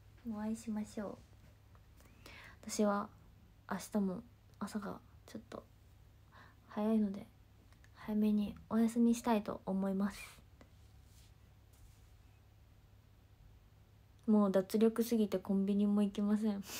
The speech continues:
<laughs> マジで。えー、おやすみなさい。<laughs> また明日。また明日です。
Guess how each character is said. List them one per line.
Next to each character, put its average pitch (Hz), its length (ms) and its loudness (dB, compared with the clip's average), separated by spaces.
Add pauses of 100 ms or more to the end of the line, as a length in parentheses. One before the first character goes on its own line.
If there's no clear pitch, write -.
(720)
<laughs> - 1080 -4
マ 214 140 8
ジ 202 180 0
で。 190 200 0 (600)
え 277 60 -2
ー、 233 480 2 (1300)
お 226 80 2
や 226 140 4
す 240 100 -2
み 254 200 2
な 277 100 6
さ 269 400 2 (140)
い。 - 140 -6 (580)
<laughs> - 560 -8
ま 285 100 -4
た 285 220 -4
明 294 80 -4
日。 - 120 -18
ま 285 560 -4 (4000)
た 220 100 -4
明 214 100 0
日 247 260 -6
で 214 200 -10
す。 - 240 -20